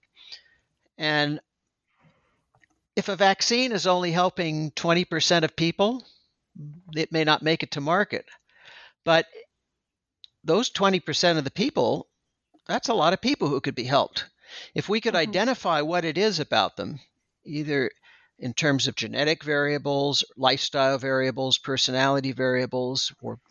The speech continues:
Speaker 1: most likely the combination of all three that makes them responsive to the vaccine, then we just give it to them and you've got a hundred percent effectiveness.
Speaker 2: Mm-hmm. But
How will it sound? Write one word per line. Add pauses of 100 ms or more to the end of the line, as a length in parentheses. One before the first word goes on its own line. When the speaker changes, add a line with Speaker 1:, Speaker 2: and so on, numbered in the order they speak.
(140)
Speaker 1:
most
likely
the
combination
of
all
three (580)
that
makes
them
responsive
to
the
vaccine, (500)
then
we
just
give
it
to
them
and
you've
got
a
hundred
percent (1120)
effectiveness. (640)
Speaker 2:
Mm-hmm. (920)
But